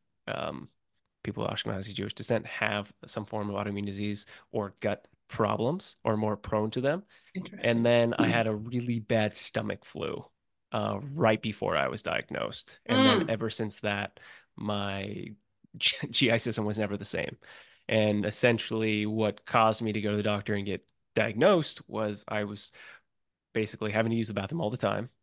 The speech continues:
Speaker 2: Yeah.
Speaker 1: Uh, there's blood in my stool. I was like, "That's not normal." And so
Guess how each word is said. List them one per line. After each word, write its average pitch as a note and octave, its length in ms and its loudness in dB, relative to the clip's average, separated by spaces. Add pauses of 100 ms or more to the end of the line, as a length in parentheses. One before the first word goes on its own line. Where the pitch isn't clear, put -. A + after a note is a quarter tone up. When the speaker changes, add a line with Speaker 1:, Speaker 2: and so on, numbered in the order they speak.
(300)
Speaker 2:
Yeah. - 200 2
Speaker 1:
Uh, G2+ 340 0 (180)
there's G#2+ 180 0
blood G#2 540 0 (120)
in A2+ 100 0
my G#2 140 2
stool. F#2 580 -4 (400)
I - 40 -8
was G#2 80 -8
like, G2+ 80 -6
"That's C3+ 180 -2
not - 240 -4
normal." - 500 -6 (360)
And G#2+ 200 0
so G#2+ 640 2